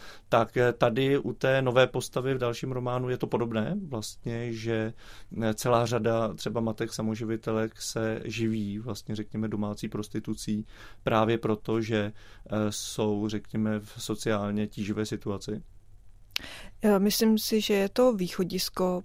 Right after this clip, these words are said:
Speaker 2: pro, eh, mm, pro, pro ženy, které jsou třeba samoživitelky. A, eh, to už je, mi přijde i taková jakoby známá i věc, že třeba když jsem studovala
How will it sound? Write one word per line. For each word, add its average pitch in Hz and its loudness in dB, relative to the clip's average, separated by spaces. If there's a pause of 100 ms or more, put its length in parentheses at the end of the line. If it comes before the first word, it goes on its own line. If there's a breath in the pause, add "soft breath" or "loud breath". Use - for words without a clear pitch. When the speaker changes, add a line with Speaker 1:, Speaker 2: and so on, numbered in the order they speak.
Speaker 2:
pro, 170 0 (580 loud breath)
eh, 160 -4 (580)
mm, 156 -6 (180)
pro, 170 4 (140)
pro 185 2
ženy, 185 2
které 175 -2
jsou 175 -4
třeba 196 -2
samoživitelky. 180 -2 (800 loud breath)
A, 185 2 (960)
eh, 170 -6 (460)
to 202 2
už - 0
je, 214 6 (320)
mi 196 0
přijde 208 0
i 214 -2
taková 202 0
jakoby 214 2
známá 196 0
i 214 0
věc, 190 0
že 196 4 (100)
třeba 208 6
když 202 2
jsem 202 2
studovala 196 0